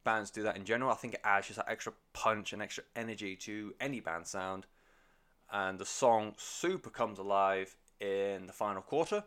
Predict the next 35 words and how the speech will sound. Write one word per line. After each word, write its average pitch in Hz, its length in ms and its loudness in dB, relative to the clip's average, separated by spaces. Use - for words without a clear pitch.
And 104 340 4
it - 80 -6
feel, - 340 4
it 165 120 4
just 175 180 2
kinda 196 200 4
feels 180 260 2
like 156 160 6
all 139 160 6
the 131 120 6
out-, 123 280 8
instruments 123 380 -2
are 107 40 -2
trying 107 200 0
to 104 60 0
battle 101 280 4
it - 80 -2
out, 123 340 6
and 107 180 2
they 110 80 2
do 156 440 0
describe 127 360 2
themselves 107 360 -2
as 107 100 -8
a 101 60 -4
math 110 500 -2
rock 104 440 4
influenced 107 720 -2
experimental 101 960 2
emo 95 360 2
post-hardcore 90 720 -2
thing. 98 320 2
But 113 120 -8
the 110 60 -10
math 143 580 2